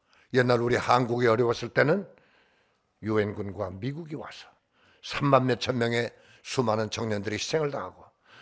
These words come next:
수, 한 몇몇만 명이 몸에 부상을 입으면서 어려움을 겪으면서 희생하면서 우리 한국을 도와준 결과 오늘 우리는 이렇게 번창한 나라, 하나님의 축복을 받은 나라가 되지 않았습니까?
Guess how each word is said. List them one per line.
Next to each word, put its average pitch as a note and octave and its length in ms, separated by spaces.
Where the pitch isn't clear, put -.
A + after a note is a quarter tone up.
수, F#3 500
한 G#2+ 280
몇몇만 G3 500
명이 F3+ 400
몸에 G#2 420
부상을 G#2+ 380
입으면서 G2 640
어려움을 E3+ 440
겪으면서 B2 380
희생하면서 A3+ 840
우리 F#2 160
한국을 G2 420
도와준 G#2 420
결과 A#2+ 440
오늘 F#2+ 180
우리는 F2+ 280
이렇게 A2 460
번창한 G2 520
나라, F#2 280
하나님의 F2+ 380
축복을 C3 340
받은 A2 260
나라가 G2+ 280
되지 G2+ 280
않았습니까? G2 640